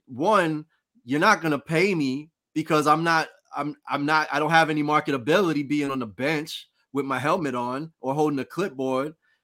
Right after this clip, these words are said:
And I'm also not gonna be able to play for a year or two." So his whole, the way that he was able to build this empire of just getting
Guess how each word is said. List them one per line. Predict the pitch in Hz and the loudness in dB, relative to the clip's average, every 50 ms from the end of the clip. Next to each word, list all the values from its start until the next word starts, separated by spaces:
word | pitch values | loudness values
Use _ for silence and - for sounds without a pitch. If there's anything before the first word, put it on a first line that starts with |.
| _ _ _ _ _ | _ _ _ _ _
And | - 196 220 220 202 185 180 180 180 170 _ _ _ _ - | -4 0 0 2 4 2 2 0 -2 -8 _ _ _ _ -2
I'm | 156 165 185 | 0 2 4
also | 196 202 196 196 180 | 4 4 4 4 2
not | 180 175 170 160 | 2 2 0 0
gonna | 151 160 160 151 | -2 -2 -2 -2
be | 143 165 160 156 | 0 0 2 2
able | 156 139 139 | 2 2 0
to | 127 | -4
play | 120 - - 190 226 240 233 226 | -4 -6 -4 -2 0 2 2 0
for | 220 - 190 165 156 | 0 -2 0 2 2
a | |
year | 147 143 151 151 147 147 - - | 2 2 0 2 2 0 0 -2
or | 139 139 135 | -2 -2 -2
two." | 135 - - - 160 156 143 139 143 190 202 _ _ _ _ _ _ _ _ _ _ _ _ _ | -4 -6 -4 0 2 2 4 2 0 -2 -6 _ _ _ _ _ _ _ _ _ _ _ _ _
So | - - 180 165 170 170 170 165 156 156 - _ | -6 0 2 2 4 4 2 0 -2 -4 -8 _
his | 170 175 214 247 233 190 | 0 2 2 2 2 0
whole, | 180 208 220 220 220 208 208 190 170 - _ | 2 4 4 4 4 4 4 2 0 -2 _
the | 143 143 180 | -6 -6 -4
way | 170 180 226 226 233 | -2 0 0 0 2
that | 220 214 196 | 0 -2 -2
he | 175 196 208 | -2 -2 0
was | 190 185 170 | -2 -2 -2
able | - 160 175 180 160 170 170 | -2 -2 -2 -2 -2 -4 -4
to | 165 156 139 | -2 -4 -4
build | 120 113 151 160 170 170 156 | -4 -4 -2 -2 0 0 -2
this | 143 147 135 | -2 -4 -2
empire | 156 151 151 151 165 156 143 139 139 131 131 | -2 -2 -2 -2 -4 -2 0 0 0 -2 -2
of | 135 135 - | -4 -4 -4
just | - 143 120 - | -4 -8 -8 -6
getting | - 156 170 175 170 160 | -2 -2 -2 0 -2 -6